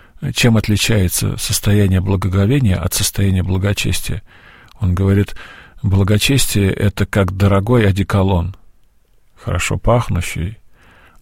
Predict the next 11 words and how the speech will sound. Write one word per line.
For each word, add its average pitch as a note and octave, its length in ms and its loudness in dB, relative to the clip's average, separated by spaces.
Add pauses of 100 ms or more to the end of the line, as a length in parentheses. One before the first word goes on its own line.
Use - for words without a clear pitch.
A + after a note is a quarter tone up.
а F2 160 2
благоговение — F#2 1000 2
это - 240 -4
как F#2 180 -4
божественный F#2 680 -2
фимиам. F#2 580 -2 (1120)
И G#2 140 4
вот A2 400 2 (920)
благочестие, G#2 1500 2 (200)
оно G2 460 4
рождается G2 880 0